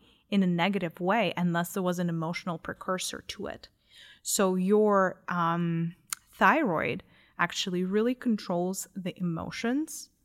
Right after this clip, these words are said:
regulates the emotions, and it regulates the, uh,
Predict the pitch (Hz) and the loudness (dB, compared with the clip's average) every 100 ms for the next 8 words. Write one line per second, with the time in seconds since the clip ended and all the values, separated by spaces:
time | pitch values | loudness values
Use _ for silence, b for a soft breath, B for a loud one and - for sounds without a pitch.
0 | _ - 190 202 190 175 156 - - 190 | _ -6 2 2 2 0 -2 -6 -8 -8
1 | - - - - 190 - - b b b | -8 -12 -14 -14 -12 -14 -16 b b b
2 | b - 202 208 185 175 180 185 220 226 | b -2 0 0 -4 -4 -2 0 0 0
3 | 247 240 - - _ - 175 190 - - | -2 -4 -10 -12 _ -14 -6 -4 -4 -10
4 | _ 170 165 156 | _ 0 2 0